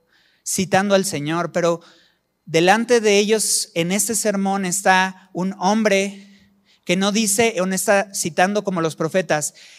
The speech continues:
"El Señor dice", está diciendo, "Yo les digo". ¿Con qué autoridad Jesús puede decir eso, no? ¿Con qué autoridad Jesús puede decir, "Ustedes han escuchado de los diez mandamientos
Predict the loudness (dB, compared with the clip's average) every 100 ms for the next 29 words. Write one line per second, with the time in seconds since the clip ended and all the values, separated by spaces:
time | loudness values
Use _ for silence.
0 | -6 -4 -2 -2 0 0 0 0 0 -2
1 | -6 -14 _ _ _ _ _ _ _ _
2 | _ _ _ _ _ _ _ _ _ _
3 | _ _ -10 -6 -6 -6 -6 -6 -2 2
4 | 2 2 -4 -8 -10 -12 -16 _ _ _
5 | _ _ _ _ _ _ _ _ -10 -8
6 | -2 0 4 4 4 6 4 4 0 -2
7 | -4 -2 0 2 2 0 -2 -2 -4 -8
8 | -8 -12 _ _ _ _ _ -8 -4 0
9 | 4 4 2 0 -4 -2 2 2 2 -2
10 | -2 -2 -4 -12 _ _ _ _ _ _
11 | _ _ _ _ _ _ _ _ -8 -2
12 | 2 2 2 0 0 -4 0 2 4 2
13 | 2 0 -4 -4 -4 -4 -4 -4 -6 -8
14 | -8 -8